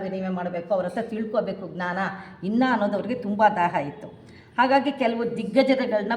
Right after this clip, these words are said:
ಬರಮಾಡ್ಕೊಂಡು ಅವ್ರ ಮನೆಯಲ್ಲಿ ಚರ್ಚೆ ಮಾಡ್ತಾಯಿದ್ರಂತೆ. ಆ ದಿಗ್ಗಜರುಗಳಲ್ಲಿ ಯಾರು ಅಂದರೆ, ನಾವೊಂದು ಕೆಲವರು ಇಬ್ಬರನ್ನ ಹೇಳೋದಾದರೆ,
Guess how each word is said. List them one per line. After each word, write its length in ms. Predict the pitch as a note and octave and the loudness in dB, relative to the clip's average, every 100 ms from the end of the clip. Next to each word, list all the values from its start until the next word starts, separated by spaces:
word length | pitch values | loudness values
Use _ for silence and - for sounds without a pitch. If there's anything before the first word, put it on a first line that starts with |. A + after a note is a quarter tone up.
| F3 | 0
ಬರಮಾಡ್ಕೊಂಡು 640 | F3 G#3 G3+ - E3 A3 | 0 0 -2 -4 -4 2
ಅವ್ರ 200 | C#4+ G#3 | 4 4
ಮನೆಯಲ್ಲಿ 460 | F3+ G3+ G#3 A#3+ D#4 | 2 0 2 0 -2
ಚರ್ಚೆ 440 | - C#4 - G3+ | 0 0 -2 -6
ಮಾಡ್ತಾಯಿದ್ರಂತೆ. 640 | E3 - D#3 D3+ D3+ - - - - - - | -6 -4 -8 -8 -12 -10 -14 -14 -20 -18 -10
ಆ 280 | C#3+ G3+ C#4+ | 0 6 6
ದಿಗ್ಗಜರುಗಳಲ್ಲಿ 800 | C4 G#3 B3+ B3+ A#3+ A3+ A3 F#3+ | 4 0 2 2 2 2 2 2
ಯಾರು 280 | E3+ F3 E3+ | 0 0 -4
ಅಂದರೆ, 480 | D#3 G3 D4 B3 | -2 2 2 2
ನಾವೊಂದು 260 | G3 G3 F#3+ | 0 0 0
ಕೆಲವರು 280 | G3+ G3+ G#3+ | -2 0 -2
ಇಬ್ಬರನ್ನ 300 | F#3+ A3+ A#3 | -2 -2 0
ಹೇಳೋದಾದರೆ, 560 | G#3 F3+ E3+ E3 D#3+ D4 | 0 0 -2 -2 -2 0